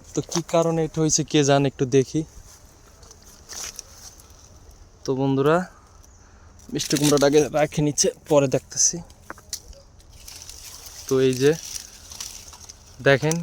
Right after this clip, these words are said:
কি অবস্থা হয়েছে, এটা সিরা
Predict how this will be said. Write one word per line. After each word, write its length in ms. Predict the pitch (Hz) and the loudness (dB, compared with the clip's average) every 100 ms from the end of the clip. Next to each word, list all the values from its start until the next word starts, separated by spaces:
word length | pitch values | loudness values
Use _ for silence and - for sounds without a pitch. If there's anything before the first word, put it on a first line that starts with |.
| 165 - | -8 -8
কি 100 | 131 127 | 0 2
অবস্থা 320 | 123 127 - 127 | 2 -2 -6 -4
হয়েছে, 280 | 123 - 135 147 - - - - - - - - - - - - - - - - - - 131 | -4 -4 -8 -10 -16 -20 -20 -20 -20 -20 -20 -20 -20 -20 -20 -20 -20 -20 -20 -20 -20 -8 -4
এটা 200 | - 135 135 - - | 2 4 4 0 -4
সিরা 260 | - 147 | 2 4